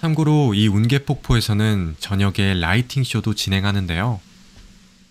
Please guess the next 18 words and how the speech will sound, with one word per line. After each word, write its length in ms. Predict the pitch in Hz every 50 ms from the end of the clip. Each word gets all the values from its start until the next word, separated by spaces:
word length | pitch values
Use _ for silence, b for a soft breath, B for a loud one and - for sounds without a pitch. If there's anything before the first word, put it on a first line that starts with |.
| _ _ _ _ _
하지만 600 | - 151 135 156 143 147 143 139 131 110 92 85
내부 280 | 82 92 107 113 127 135
사정으로 500 | - 147 156 - 160 156 147 139 139 123
인해 460 | 113 107 110 110 110 101 92 85 80 -
당분간 720 | - 98 104 107 107 113 117 110 104 113 107 107 107 101
운영이 440 | 101 107 101 101 104 101 101 101
중단되었으니 1040 | - - - 107 101 107 104 101 95 101 92 85 82 - - 85 80 85 98 120 123 b b b b
참고하시기 680 | - - 170 165 160 156 147 127 113 - - 98 107
바랍니다. 600 | - - 92 85 87 82 82 80 90 90 113 147 - - - - - - - - - - - - - - - - - - - - - - - - - - - - - - - - - - -
이제 360 | 104 95 110 131 127 120 104
운계폭포 800 | 87 85 98 117 127 156 160 156 - 151 - - - 147 139 131
구경을 380 | - - 104 110 120 123 120 117
마치고 680 | 107 90 82 - - - - - - 101 98 92 87 -
다음 360 | - - 98 98 107 117 113 107
장소로 480 | - - 90 90 - - 104 101 95
향해 240 | 95 120 147 147 147
볼 180 | 131 131 117 -
건데요. 520 | - 92 82 80 85 92 113 131 123 95